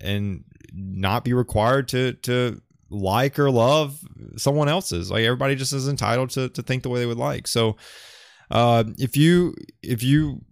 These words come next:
put that in the comment section below, I'd love to read it. I love reading other people's opinions about, about topics.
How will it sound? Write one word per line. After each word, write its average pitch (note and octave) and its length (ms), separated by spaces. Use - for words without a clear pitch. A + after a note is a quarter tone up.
put C#3+ 140
that D3+ 80
in D3+ 60
the D3 60
comment C#3+ 300
section C#3+ 300
below, C#3+ 180
I'd A2+ 220
love A#2 280
to G#2 120
read G2+ 180
it. E2+ 180
I F#2 60
love G#2+ 320
reading G#2+ 220
other G2+ 180
people's F#2+ 300
opinions F#2+ 440
about, F#2 300
about F#2 240
topics. - 480